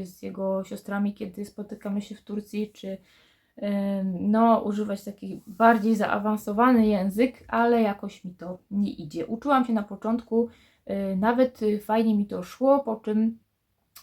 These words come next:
y, po prostu ta nauka gdzieś tam stanęła, y, ale nigdy nie uczyłam się tak, że siedziałam z książką, czy tam, że,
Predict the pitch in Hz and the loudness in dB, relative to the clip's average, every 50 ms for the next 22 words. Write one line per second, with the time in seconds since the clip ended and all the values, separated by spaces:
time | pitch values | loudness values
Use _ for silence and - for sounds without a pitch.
0 | _ - 214 208 202 202 - 214 - - 208 208 208 - - 214 208 208 214 208 | _ -6 -4 -2 -2 -2 -4 -6 -4 -2 -4 -4 -4 -6 -6 -4 -2 -2 -2 -4
1 | _ _ - 202 202 196 196 - - 202 202 - 202 196 190 180 - 196 190 - | _ _ -6 -6 -4 -4 -4 -6 -6 -10 -10 -8 -8 -8 -8 -8 -10 -14 -14 -12
2 | - 190 190 180 - - - 214 226 233 233 226 226 226 226 226 226 - _ _ | -10 -8 -8 -10 -10 -8 -4 0 2 4 4 6 6 6 6 4 2 -2 _ _
3 | _ _ _ _ _ _ _ - - 208 202 196 185 - - - 214 220 220 220 | _ _ _ _ _ _ _ -8 -6 -4 -2 -2 -4 -4 -2 0 2 6 6 8
4 | 277 311 - 262 262 262 233 233 233 - 254 233 226 226 214 - 226 226 214 208 | 6 6 6 4 4 4 4 4 2 4 4 4 2 2 0 2 2 2 2 0
5 | 202 208 202 208 214 208 208 208 - - - - - 214 220 226 226 - - 214 | -4 -6 -4 -4 -2 -2 -2 -4 -6 -10 -12 -6 -2 2 2 2 0 -2 -6 -6
6 | 202 196 - 196 - 202 196 196 190 180 180 175 196 190 185 185 180 185 - - | -6 -6 -8 -10 -8 -6 -6 -6 -6 -6 -8 -8 -8 -6 -6 -6 -6 -6 -6 -6